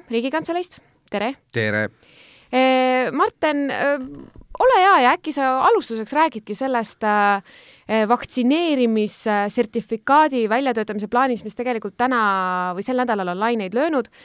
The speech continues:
Speaker 1: just vandenõuteooriate kontekstis, mis minu tähelepanu tõmbaski, aga selles on nii palju enamat kui ainult need pinnapealsed vandenõud.
Speaker 2: Jah, e-, e-, well, e-, esiteks ma olen, eks ju, Eesti riigi ametnik,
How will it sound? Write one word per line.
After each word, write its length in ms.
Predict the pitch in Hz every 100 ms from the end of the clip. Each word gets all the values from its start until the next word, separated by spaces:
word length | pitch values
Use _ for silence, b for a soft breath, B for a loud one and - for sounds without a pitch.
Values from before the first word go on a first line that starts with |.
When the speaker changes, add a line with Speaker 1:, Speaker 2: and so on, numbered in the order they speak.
| B B
Speaker 1:
just 300 | 220 214 -
vandenõuteooriate 880 | 226 339 285 254 240 226 226 220 214
kontekstis, 480 | 214 214 214 - -
mis 120 | 214
minu 140 | 208 202
tähelepanu 400 | 240 240 196 190
tõmbaski, 400 | 233 233 170 180
aga 100 | 190
selles 200 | 220 214
on 80 | 214
nii 120 | 254 208
palju 180 | 190 196
enamat 360 | 220 165 156 -
kui 160 | 185 175
ainult 320 | 190 180 165
need 240 | 180 170 - 170
pinnapealsed 560 | 214 202 175 165 180
vandenõud. 560 | 190 185 160 151 135 - _ b b b b b b b -
Speaker 2:
Jah, 160 | 156
e-, 160 | - 160
e-, 160 | 139 143
well, 240 | 131 117 -
e-, 80 | 123 165
esiteks 400 | 202 214 127 -
ma 80 | 151
olen, 160 | 151 139
eks 160 | 143
ju, 380 | 147 139 135 139
Eesti 240 | 165 160 143
riigi 160 | 135
ametnik, 480 | 165 151 156 - -